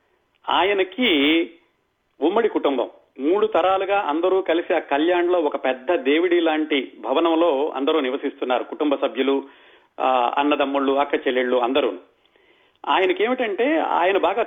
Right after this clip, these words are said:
చదువుకున్న ఆయన, అందుకని యమున వాళ్ళ తండ్రి గణపతిరావు అన్న ఆయన పిల్లలకు కూడా చదువు చెప్పించాలి అని ఆయన తనకున్నటువంటి పెద్ద భవనంలోనే ఒక రూమ్ లో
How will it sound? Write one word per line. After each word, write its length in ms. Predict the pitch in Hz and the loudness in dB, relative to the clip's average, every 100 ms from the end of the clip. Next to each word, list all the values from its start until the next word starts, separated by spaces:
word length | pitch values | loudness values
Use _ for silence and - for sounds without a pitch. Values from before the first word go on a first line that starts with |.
| - | 0
చదువుకున్న 380 | 202 214 185 151 | -2 0 0 0
ఆయన, 400 | 113 120 180 285 - _ _ _ | 0 0 -2 -4 -12 _ _ _
అందుకని 400 | 139 160 175 202 | -2 0 0 0
యమున 320 | 175 156 202 214 | 2 2 2 2
వాళ్ళ 280 | 196 170 | 2 2
తండ్రి 640 | 143 156 185 180 131 156 143 | 0 -2 0 0 0 0 0
గణపతిరావు 500 | 151 175 185 185 156 | 0 -2 0 0 0
అన్న 140 | 143 | 0
ఆయన 220 | 143 139 120 | 0 0 -2
పిల్లలకు 500 | - 165 208 214 - | -2 0 0 0 0
కూడా 240 | 175 175 147 | 0 0 0
చదువు 140 | 175 | -2
చెప్పించాలి 720 | 180 151 151 143 135 131 131 | 0 -2 -2 -2 0 0 0
అని 340 | 113 220 302 - _ _ _ _ - | 0 0 0 -4 _ _ _ _ -2
ఆయన 580 | 143 170 147 127 151 160 - 139 | 0 2 2 0 -2 -4 -4 -2
తనకున్నటువంటి 640 | 143 156 185 185 180 165 | -2 0 0 0 0 0
పెద్ద 260 | 156 123 165 | -2 -2 -2
భవనంలోనే 880 | 139 113 139 170 151 143 175 311 - - _ _ _ - | -2 0 2 2 2 0 0 -2 -6 -14 _ _ _ -4
ఒక 200 | 131 151 | -2 0
రూమ్ 380 | 123 139 214 202 | 0 0 -2 0
లో 380 | 131 135 156 | 2 0 -2